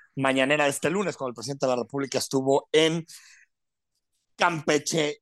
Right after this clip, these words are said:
¿Qué dice la ombudsperson?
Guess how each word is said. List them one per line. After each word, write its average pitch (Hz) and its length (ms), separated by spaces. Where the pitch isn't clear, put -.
¿Qué 285 140
dice 170 1700
la 131 600
ombudsperson? 190 1000